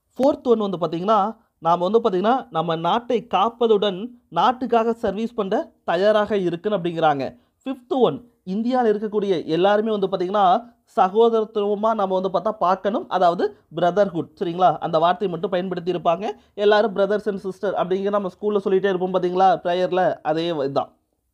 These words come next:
அடுத்தது சிக்ஸ்த் ஒன் வந்து பாத்தீங்கன்னா இந்தியா வந்து பாத்தீங்கன்னா பல்வேறு கலாச்சாரத்தை கொண்டது.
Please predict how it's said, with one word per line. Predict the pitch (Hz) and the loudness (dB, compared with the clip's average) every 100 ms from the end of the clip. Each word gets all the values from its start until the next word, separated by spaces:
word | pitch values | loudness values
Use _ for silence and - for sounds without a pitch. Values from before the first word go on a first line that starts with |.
| _ _ _ _ 143 | _ _ _ _ -2
அடுத்தது | 151 165 156 165 170 _ _ _ | 0 0 0 -2 -8 _ _ _
சிக்ஸ்த் | 285 277 - 370 269 | -10 -10 -4 0 2
ஒன் | 226 | 2
வந்து | 202 190 | 0 -2
பாத்தீங்கன்னா | 175 190 208 180 214 - _ 185 | 0 0 2 2 0 -6 _ -8
இந்தியா | 220 220 254 214 | -6 -2 0 0
வந்து | 202 | -2
பாத்தீங்கன்னா | 208 185 202 240 202 | -2 -2 -2 -2 0
பல்வேறு | 190 202 202 220 359 _ _ _ - | 2 2 2 2 -2 _ _ _ -4
கலாச்சாரத்தை | 185 214 226 220 202 214 370 - _ _ - | 2 2 2 0 -2 -4 -6 -8 _ _ -8
கொண்டது. | 175 170 | -2 0